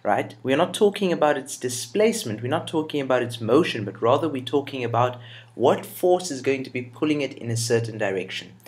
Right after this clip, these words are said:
So whenever I have this object, this object is naturally inclined to want to go down to the ground, to the earth, because it's in the earth's gravitational field and it would want to accelerate, uh,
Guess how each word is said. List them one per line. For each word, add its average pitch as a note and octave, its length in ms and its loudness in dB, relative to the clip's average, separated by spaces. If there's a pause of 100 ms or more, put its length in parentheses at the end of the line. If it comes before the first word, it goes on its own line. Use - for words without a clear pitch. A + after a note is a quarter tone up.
(360)
So C3+ 160 4
whenever E3+ 420 4
I G#3+ 120 10
have F#3+ 260 4
this F3+ 180 0
object, C3+ 440 2
this F3+ 180 2
object E3+ 420 2
is B2 240 -2
naturally D#3+ 680 0
inclined C#3+ 720 -4 (340)
to A#2+ 120 -6
want A#2 240 4
to B2+ 40 -2
go A#2 200 4
down D3 760 2 (340)
to C#3+ 200 2
the G3+ 100 0
ground, F3 520 4 (140)
to D3+ 140 0
the E3 200 -2
earth, D3 360 4 (220)
because B2+ 580 0
it's - 240 -14
in D3 140 -2
the C3+ 160 -4
earth's A#2 220 0
gravitational G#2+ 640 -2
field G2 400 -6 (300)
and G#2 120 -6
it G#2 140 -8
would G2+ 140 -10
want G2+ 240 -2
to G2 40 -8
accelerate, G#2 680 -2 (440)
uh, F#2 220 -4